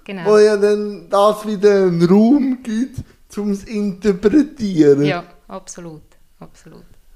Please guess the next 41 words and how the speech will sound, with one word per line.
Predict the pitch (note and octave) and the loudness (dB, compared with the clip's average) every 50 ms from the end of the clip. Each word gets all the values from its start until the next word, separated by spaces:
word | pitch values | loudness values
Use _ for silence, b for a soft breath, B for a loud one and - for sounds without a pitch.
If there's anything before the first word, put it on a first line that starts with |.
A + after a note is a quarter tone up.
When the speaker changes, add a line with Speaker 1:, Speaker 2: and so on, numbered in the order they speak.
| _ _ - _ _ _ _ _ _ _ _ - D3+ - _ _ _ _ _ _ _ | _ _ -20 _ _ _ _ _ _ _ _ -20 -20 -20 _ _ _ _ _ _ _
Speaker 2:
Wann | - G3+ G3 A#3+ B3 B3+ C4+ C4+ | -10 -2 2 4 4 4 2 -2
ist | C4+ B3 - - | -6 -6 -6 -6
denn | A#3+ A#3 | -10 -10
das | A3+ A#3 A3 A#3 A3+ | -8 -6 -6 -6 -6
noch | A3+ A3+ | -8 -10
dazugekommen | A3 A3+ G#3 - - - A#3+ A3+ A3 A3 A3+ G#3+ G#3+ G#3+ A3 G#3 G#3 G3+ G3+ G3 | -10 -10 -10 -10 -8 -6 -6 -4 0 2 2 2 2 0 0 0 0 0 0 0
mit | G3 G3 G3 F#3+ F#3+ - | 0 0 -2 -2 -6 -6
dem | G3 F#3 F3 E3+ E3+ | -2 0 0 2 2
Raum | E3+ F3 F#3 C4+ C4 B3+ A3 A3 A3 G#3+ G#3+ G#3 - - | 2 2 2 2 2 2 0 -2 -4 -6 -8 -12 -14 -10
an | E3 E3+ F3 E3+ | -8 -6 -6 -6
und | E3+ E3 E3 E3+ E3 | -8 -10 -12 -14 -14
für | - - A3 A3+ A3 | -16 -18 -18 -18 -18
sich? | G#3+ - A3 | -16 -16 -14
Und | G3+ G3 F#3 F3+ | -14 -14 -12 -12
wie | F#3 G3 F#3+ | -12 -12 -12
muss | F#3+ F#3+ G3 G3+ F#3 F#3+ | -12 -10 -12 -12 -12 -12
ich | - | -12
mir | F#3+ F#3 F3+ | -10 -10 -8
das | F3 F3 E3+ | -10 -10 -14
vorstellen? | - - G3 F#3+ F#3+ G3 G3 F#3 F#3 F#3+ F#3 - - G3 F#3+ F#3 - | -14 -16 -12 -10 -10 -8 -10 -10 -12 -16 -18 -12 -10 -8 -8 -6 -6
Ist | F3+ F3 F3+ E3+ - - - - | -8 -8 -8 -10 -12 -16 -14 -10
das | D#3+ D#3+ D#3+ - - b b b b b b _ | -10 -10 -10 -12 -18 b b b b b b _
Feng | - E3+ E3+ E3+ E3+ F3 F3 | -6 -4 -4 -2 -4 -6 -6
Shui-mässig? | - - - A3 G#3+ B3+ C4+ B3 B3 A#3+ A#3+ B3 A#3 A3 A3 A3 A3+ A3+ G#3+ A3 - - A#3 A3 G3+ G3 G3 | -10 -10 -12 -12 -10 -8 -8 -8 -8 -10 -10 -8 -6 -6 -6 -6 -6 -8 -10 -12 -14 -14 -14 -14 -14 -16 -12
Wie | G3+ G3+ G#3+ G#3+ A3 A3+ | -10 -10 -8 -8 -8 -10
ist | - - - | -10 -12 -16
es? | B3 A#3+ - - _ B B B B B B B B B B B B B - | -16 -18 -18 -20 _ B B B B B B B B B B B B B -6
Speaker 1:
Ähm, | G3+ G#3 G#3+ G#3+ A3+ A3+ A#3 A#3 A#3 A3+ A#3 _ _ - _ _ _ _ _ _ _ _ _ _ - | -4 -4 -2 -2 -2 -2 -2 -4 -6 -8 -10 _ _ -20 _ _ _ _ _ _ _ _ _ _ -14
es | A3+ A3 - | -12 -12 -10
ist, | - B3 C4+ D4 D#4 B3+ | -10 -8 -8 -8 -6 -8
also | A3 G#3 | -8 -10
das | A3 - | -10 -10
I | B3+ B3 A#3 | -10 -10 -10
Ching | - - C4+ D#4 F4+ | -8 -8 -8 -6 -6
ist | E4+ C4 - | -8 -8 -8
eigentlich | G#3+ G3+ G#3 G#3 - | -8 -8 -8 -10 -10
wie | B3 | -12
so | A#3 - C#4 | -10 -10 -10
die | C4 C4+ - - A3+ | -12 -12 -14 -14 -12
Grundlage | G#3+ G#3+ G#3+ A3+ B3+ B3+ B3+ A#3+ A3 A3+ A#3+ B3 - - | -12 -10 -10 -8 -10 -8 -8 -8 -8 -8 -8 -10 -10 -10
Speaker 2:
Ja. | A#3 | -10